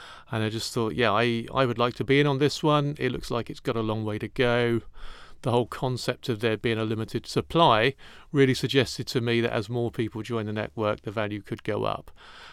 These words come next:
So yeah, there wasn't really a great understanding of the technology.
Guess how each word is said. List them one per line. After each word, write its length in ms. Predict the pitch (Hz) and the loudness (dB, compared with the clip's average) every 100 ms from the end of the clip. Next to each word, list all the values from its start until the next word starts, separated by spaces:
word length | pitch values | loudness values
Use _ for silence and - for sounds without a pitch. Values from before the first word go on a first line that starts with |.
| - - | -14 -6
So 160 | - | 0
yeah, 200 | 123 110 | 4 2
there 200 | 107 120 170 180 | 2 0 -2 -4
wasn't 340 | 147 160 139 | 2 2 4
really 160 | 135 123 | 4 4
a 60 | |
great 200 | 117 135 | 4 2
understanding 520 | 123 113 - 123 113 113 | 2 -4 -2 -2 -2 -4
of 40 | |
the 60 | 110 | -4
technology. 720 | 127 120 127 120 104 - | -4 -4 -2 -2 -4 -8